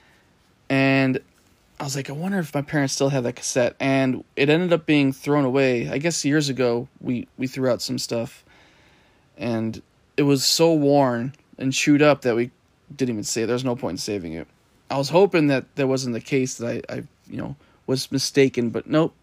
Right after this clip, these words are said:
Turns out that we played that tape so many <laughs> times, it just got worn and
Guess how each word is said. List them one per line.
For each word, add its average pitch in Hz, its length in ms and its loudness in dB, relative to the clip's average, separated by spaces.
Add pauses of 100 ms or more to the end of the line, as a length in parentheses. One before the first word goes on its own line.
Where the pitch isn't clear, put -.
(260)
Turns 151 280 -2
out 156 180 2
that 135 140 -4 (600)
we 143 100 4
played 151 220 2
that 156 180 4
tape 147 260 0
so 151 300 2
many 156 220 2
<laughs> - 20 -8
times, 160 840 -2
it 151 80 0
just 143 260 -8 (580)
got 127 220 0
worn 131 400 0
and 131 200 0